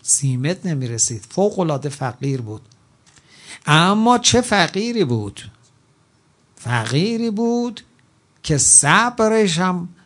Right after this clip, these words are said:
زبان زد آدما بود، که وقتی عثمان تبعید به ربزش کرد و بعدم در ربزه کشتش دیگه، جیک نزد و از موضع ولایت و براعتش یک سر سوزن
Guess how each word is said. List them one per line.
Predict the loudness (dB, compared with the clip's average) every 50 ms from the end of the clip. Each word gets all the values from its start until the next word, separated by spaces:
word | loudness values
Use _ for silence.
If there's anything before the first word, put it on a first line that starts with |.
| _ _ _ -6
زبان | 0 4 4 4 4 4 2 0
زد | 0 0 0 0
آدما | 0 0 -2 -2 -4 -4 -4 -4 -4 -4 -4
بود، | -6 -8 -10 -12 -16 -20 -20 _ _ _ _ _ _ _ _ _ _ _ _ _ _ _ _ _ _ _ _ -8
که | -4 0
وقتی | 0 0 0 0 -2
عثمان | -2 0 0 0 0 -2 -2 -2 0 -2 -2 -6 -10 -18 _ -20 _ _ _ _ _ _ _ _ _ _ _ _ _ _ _ _ _ _ _ _ _ -6
تبعید | 0 2 2 2 2 0 -2 -2 0 2 2 2
به | 4 4
ربزش | 4 4 2 2 2 0 0 0 0 0 -2 -2
کرد | -2 -2 -2 -2 -2 -4 -6 -8 -6
و | -4 -4 -2
بعدم | -2 -2 -2 0 0 -2 -2 -2
در | 0 0 0 0
ربزه | 0 0 0 0 0 0 -2 -2
کشتش | -2 -2 -2 -2 -2 -2 -4 -4 -4 -6
دیگه، | -6 -4 -4 -6 -6 -8 -16 -20 _ _ _ _ _ _ _ _ _ _ _ _ _ _ _ _ _ _ _ _ _ _ _ _ _ _ _ _ _ _ -6
جیک | -2 0 0 0 0 -2 -4 -6 -2
نزد | 0 0 2 2 2 0 2 2
و | -2
از | -2 0 -2 -2 -2
موضع | 0 0 0 0 0 -2 0 0 0 0 2
ولایت | 2 2 2 4 4 4 4 2 0 0 0
و | 0
براعتش | 0 0 0 0 0 0 0 0 -2 -2 -2 -4 -4 -6 -8
یک | -6 -2 2 2 2 2 0 -2
سر | -2 0 0 2 0 0
سوزن | -2 -2 -2 0 -2 -2